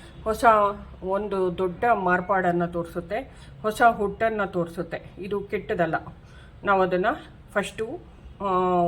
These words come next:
ಯೋಚನೆ ಮಾಡ್ಬೇಕು. ವಾಟರ್ ಎಲಿಮೆಂಟ್ ಅಂತಂದ್ರೆ ಏನು?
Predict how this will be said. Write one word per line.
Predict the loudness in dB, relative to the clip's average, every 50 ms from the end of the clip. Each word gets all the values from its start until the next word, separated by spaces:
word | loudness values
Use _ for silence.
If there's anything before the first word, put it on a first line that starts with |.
| 0 -2 -6 -12 -6
ಯೋಚನೆ | -2 -2 -2 -2 0 0
ಮಾಡ್ಬೇಕು. | 2 4 4 2 2 0 -2 -2 0 2
ವಾಟರ್ | 4 4 4 4 4 0 2
ಎಲಿಮೆಂಟ್ | 2 0 0 0 0 -2 -2 0
ಅಂತಂದ್ರೆ | 0 0 0 0 -2 -2 -2 -4 -4 -4
ಏನು? | -2 -2 -2 -2 -2 -4